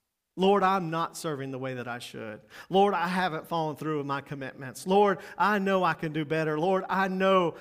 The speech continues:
I, I have not been walking in the power of the Holy Spirit,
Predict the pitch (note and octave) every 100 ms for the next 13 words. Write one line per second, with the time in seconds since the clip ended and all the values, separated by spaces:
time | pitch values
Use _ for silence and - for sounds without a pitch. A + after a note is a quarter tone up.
0 | - - E3 E3 D3+ E3 D3 E3 E3 F3+
1 | E3 D#3+ E3+ D#3 D#3 E3+ - E3 D#3 D3
2 | - E3+ E3+ D3+ D3 E3 D3+ - - E3+
3 | D#3+